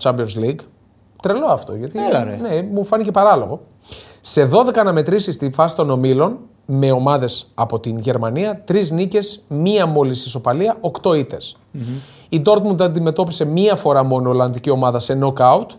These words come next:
Speaker 1: τη σεζόν ενενήντα πέντε ενενήντα έξι, αποκλείστηκε με συνολικό σκορ τρία μηδέν από τον Άγιαξ, στα προημιτελικά.
Speaker 2: Οκ.
Speaker 1: Η Dortmund, η οποία γνώρισε μία ήττα σε τέσσερις εκτός έδρας αναμετρήσεις με Ολλανδική ομάδα, δύο νίκες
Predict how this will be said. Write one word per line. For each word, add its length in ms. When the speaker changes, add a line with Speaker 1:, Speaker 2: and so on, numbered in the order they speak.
Speaker 1:
τη 100
σεζόν 360
ενενήντα 360
πέντε 260
ενενήντα 260
έξι, 420
αποκλείστηκε 540
με 80
συνολικό 480
σκορ 260
τρία 240
μηδέν 340
από 200
τον 180
Άγιαξ, 480
στα 140
προημιτελικά. 600
Speaker 2:
Οκ. 220
Speaker 1:
Η 140
Dortmund, 360
η 60
οποία 260
γνώρισε 420
μία 400
ήττα 480
σε 200
τέσσερις 520
εκτός 320
έδρας 280
αναμετρήσεις 760
με 160
Ολλανδική 500
ομάδα, 500
δύο 240
νίκες 560